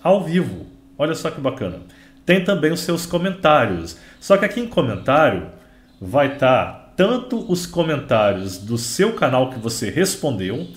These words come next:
tanto comentários que você deixou em outros canais. Vai tá tudo aqui misturado, tá bom? Olha só, deixa eu ver se eu acho aqui algum comentário que eu deixei em outro canal.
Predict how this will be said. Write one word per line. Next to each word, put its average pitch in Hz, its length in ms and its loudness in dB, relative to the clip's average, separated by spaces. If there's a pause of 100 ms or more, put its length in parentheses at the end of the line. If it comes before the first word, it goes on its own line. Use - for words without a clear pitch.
(420)
tanto 175 320 2
comentários 151 760 2
que - 80 -8
você 151 280 -6
deixou 139 540 -2
em 202 240 -2
outros 214 720 4
canais. - 640 -4 (240)
Vai 120 160 2
tá 139 140 4
tudo 208 320 -4
aqui 226 160 -4
misturado, 175 720 -2
tá 87 100 -8
bom? 143 460 -4 (260)
Olha 104 180 -6
só, - 120 -10
deixa - 160 -6
eu 151 60 -4
ver 151 100 -2
se - 80 -6
eu 156 80 2
acho 135 240 2
aqui 135 380 0 (440)
algum 131 320 4
comentário 131 520 0
que 139 80 -4
eu 131 40 -4
deixei 127 320 -2
em 127 60 -2
outro 165 380 2
canal. 107 500 0